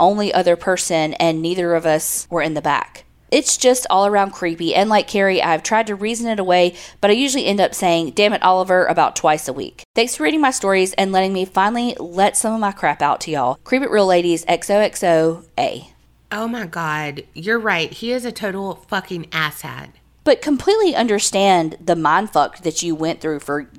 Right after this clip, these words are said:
Speaker 1: years.
Speaker 2: One hundred percent. And now you know why B was acting like that and why, you know, you thought he didn't give her boundaries and stuff because he was protecting his secret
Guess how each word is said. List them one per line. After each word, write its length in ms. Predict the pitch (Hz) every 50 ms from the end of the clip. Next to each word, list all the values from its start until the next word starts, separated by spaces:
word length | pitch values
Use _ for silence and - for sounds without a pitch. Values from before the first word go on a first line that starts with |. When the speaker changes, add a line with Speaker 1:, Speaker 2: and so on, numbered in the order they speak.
| 156 151 151
Speaker 1:
years. 500 | 156 170 208 233 190 139 117 117 - 262
Speaker 2:
One 140 | 302 294
hundred 340 | 277 302 311 294 - 277 254
percent. 600 | - 202 190 - - 277 294 254 147 147 - 147 - - -
And 140 | 226 233
now 140 | 226 220 233
you 140 | 247 240 226
know 160 | 220 208 208
why 180 | 190 196 190 175
B 420 | 160 165 190 208 220 233 247 240
was 200 | 190 202 180 - - -
acting 480 | 170 190 226 226 - - 277 233 214
like 280 | 180 156 156 156 156 -
that 480 | - 156 156 156 160 165 170 165 - _ _ _ _ _ _ _ -
and 200 | 208 214 208 190
why, 240 | 190 185 185 180 185
you 180 | 185 185 202
know, 80 | 196 190
you 180 | 180 175 185
thought 280 | 190 185 214 196 185 156
he 160 | 160 202 208
didn't 240 | 185 214 170 175 185
give 100 | 196 190
her 140 | 175 175 165
boundaries 640 | 156 165 180 214 247 262 240 220 185 180 170 170 170
and 120 | 160 160
stuff 400 | 160 - 180 170 165 175 - - - - - _
because 300 | - 196 196 214 202 190
he 180 | - 160 220 240
was 200 | 240 226 - -
protecting 580 | - - - 185 - 220 208 - - 190 180 170
his 400 | 175 175 165 151 - - - _ _ _ _ -
secret 640 | - - - 277 285 - - 170 160 165 156 -